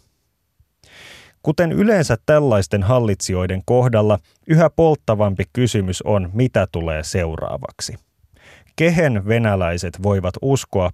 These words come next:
Putinin jälkeen? Nykyinen bioteknologia saattaa herättää joidenkin mielessä toiveita tai pelkoja, että Putin voitaisiin pitää hengissä ja hyväkuntoisena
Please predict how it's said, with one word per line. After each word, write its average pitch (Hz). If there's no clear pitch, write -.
Putinin 80
jälkeen? -
Nykyinen 143
bioteknologia 104
saattaa 117
herättää 113
joidenkin 113
mielessä 113
toiveita 95
tai 98
pelkoja, 87
että 110
Putin 110
voitaisiin 107
pitää 113
hengissä 101
ja 104
hyväkuntoisena 92